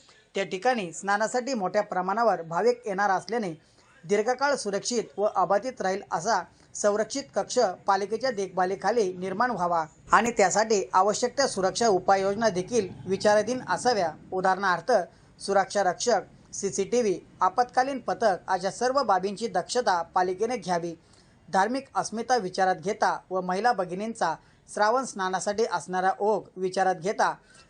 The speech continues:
गोदा तीरावर वस्त्र बदलण्यासाठी कक्षाची उभारणी चालू वर्षी वेळ कामी असल्याने संजीवनी व प्रतिष्ठान एक महिन्यापुरते तयार करत आहे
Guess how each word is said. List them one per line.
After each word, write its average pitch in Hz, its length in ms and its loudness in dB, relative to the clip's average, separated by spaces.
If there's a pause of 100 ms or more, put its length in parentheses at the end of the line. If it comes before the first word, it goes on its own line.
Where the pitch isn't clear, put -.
(240)
गोदा 226 260 4
तीरावर 202 500 2 (240)
वस्त्र 220 320 -2
बदलण्यासाठी 185 680 0
कक्षाची 220 600 -4
उभारणी 180 340 -4
चालू 180 320 -2
वर्षी 208 300 -2
वेळ 190 240 -2
कामी 196 400 -4 (320)
असल्याने 208 500 -2 (300)
संजीवनी 240 420 0
व 254 60 4
प्रतिष्ठान 190 580 -4 (180)
एक 208 200 -2
महिन्यापुरते 196 840 -2
तयार 214 200 4
करत 185 280 -4
आहे 175 180 0